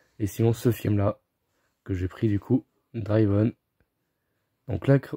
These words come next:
l'incroyable histoire derrière l'iconique voiture, la Dole-, DeLorean. Magnifique voiture, hein.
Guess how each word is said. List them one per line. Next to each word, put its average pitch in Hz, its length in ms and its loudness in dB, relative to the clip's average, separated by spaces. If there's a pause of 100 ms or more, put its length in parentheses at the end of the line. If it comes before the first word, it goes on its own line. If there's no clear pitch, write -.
l'incroyable 120 460 0
histoire 120 400 0
derrière 110 260 2
l'iconique 110 400 -2
voiture, 101 460 -4 (240)
la 95 120 -6
Dole-, 98 480 0 (120)
DeLorean. 98 640 0 (560)
Magnifique 90 380 -4
voiture, 92 360 -4
hein. 92 140 -4